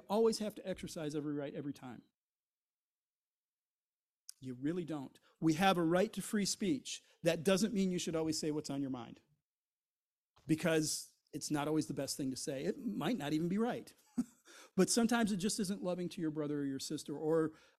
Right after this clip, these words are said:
somebody who isn't your brother or sister, somebody who just is out there. So we have rights. Paul has just belabored that point. We have rights. The wise thing to do, the loving good thing to do, the good thing to do is set them aside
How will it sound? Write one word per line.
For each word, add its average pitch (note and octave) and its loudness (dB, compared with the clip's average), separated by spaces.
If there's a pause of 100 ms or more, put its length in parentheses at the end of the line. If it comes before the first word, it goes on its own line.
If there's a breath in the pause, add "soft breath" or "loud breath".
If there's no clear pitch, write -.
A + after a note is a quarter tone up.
(140)
somebody G3 4
who F#3+ 8
isn't G3 4
your D#3 0
brother C#3 -2
or C3 -10
sister, C#3 -10
somebody D#3+ 0
who D#3+ -2
just D#3+ -4
is D#3 0
out E3 -4
there. B2+ -8 (680)
So G3 4
we F#3 4
have A3+ -2
rights. F#3 -4 (100)
Paul G#3 2
has F#3 2
just A3 2
belabored F#3+ 4
that - -6
point. E3 -6
We D#3 -2
have G3 -6
rights. F3+ -2 (440 soft breath)
The D#3 2
wise F#3 2
thing F3 -2
to D#3 -6
do, D3+ 4
the C#3+ 0
loving E3 2
good D#3+ -2
thing E3 -2
to C#3+ -4
do, C#3+ 0
the C3+ -2
good G3+ 4
thing G3+ 0
to D#3+ -6
do D3+ 2
is C#3+ -2
set - -2
them F3 -4
aside C3 -6